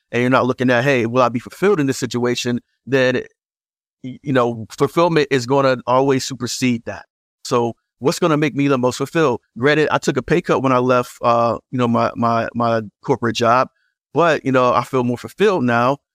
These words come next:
Uh, I feel fulfilled then too, 'cause I s-, I was helping people. I saw people get promoted, and there's, you know, numerous people who got promoted under me, and that was awesome to see that, and I was thankful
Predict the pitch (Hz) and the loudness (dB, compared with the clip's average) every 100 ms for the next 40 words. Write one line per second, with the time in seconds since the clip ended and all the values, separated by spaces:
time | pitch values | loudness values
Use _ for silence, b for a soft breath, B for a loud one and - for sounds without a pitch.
0 | _ - 110 113 - 190 185 - 180 - | _ -4 -2 0 0 0 0 0 0 0
1 | 170 165 - 180 139 135 - 120 127 - | 0 0 -2 0 0 -2 -2 0 2 0
2 | 143 135 147 131 127 - 135 143 127 120 | -2 -2 -4 0 0 2 -2 -2 -6 -4
3 | 135 - 120 127 127 123 120 123 120 113 | -4 0 0 2 2 0 0 0 -2 -10
4 | 117 117 113 120 131 127 - 139 127 117 | -4 0 0 2 0 0 -4 -4 -6 -6
5 | 139 123 127 - 120 127 123 120 120 127 | -6 0 0 0 0 0 0 -2 -2 0
6 | 123 - _ 113 117 117 - 120 135 - | -2 -4 _ 0 2 2 0 0 0 0
7 | 120 110 147 127 120 117 117 - 135 143 | -4 -2 0 2 2 2 0 -2 -2 -2
8 | - 117 | -4 -6